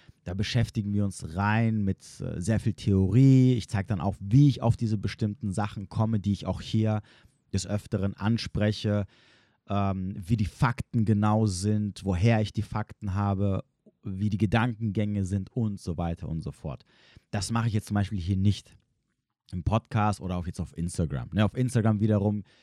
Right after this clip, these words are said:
äh, mache ich sehr viel, ähm, Stories in Form von Q and As, wo ich dann auf spezifische Fragen der Leute eingehe, mit denen sie Probleme haben und so weiter und so fort. Deswegen würde es jetzt nicht so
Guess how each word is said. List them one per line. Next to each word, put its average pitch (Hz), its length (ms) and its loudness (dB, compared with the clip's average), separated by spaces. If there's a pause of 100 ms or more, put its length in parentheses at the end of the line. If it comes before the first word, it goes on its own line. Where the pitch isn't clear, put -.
(220)
äh, 95 160 -6
mache 98 260 -4
ich 92 100 -8
sehr 98 200 0
viel, 95 580 0
ähm, 80 260 -8 (140)
Stories 110 640 2
in 98 120 -6
Form 92 280 -4
von 82 420 -6 (100)
Q 98 140 4
and 82 160 -4
As, 131 480 4
wo 92 80 0
ich 87 60 -4
dann 87 180 -6
auf 71 240 -10
spezifische 95 640 -6
Fragen 92 440 -6
der 82 100 -4
Leute 120 360 0
eingehe, 101 640 -4 (120)
mit - 200 -12
denen 82 180 -4
sie - 60 -10
Probleme 110 520 0
haben 104 260 -2
und 127 340 0
so 90 220 -6
weiter 85 320 -6
und 76 120 -6
so 73 80 -10
fort. 76 220 -8 (500)
Deswegen 110 400 0
würde 143 260 8
es 120 100 -2
jetzt 117 200 -6
nicht 123 140 -2
so 110 140 0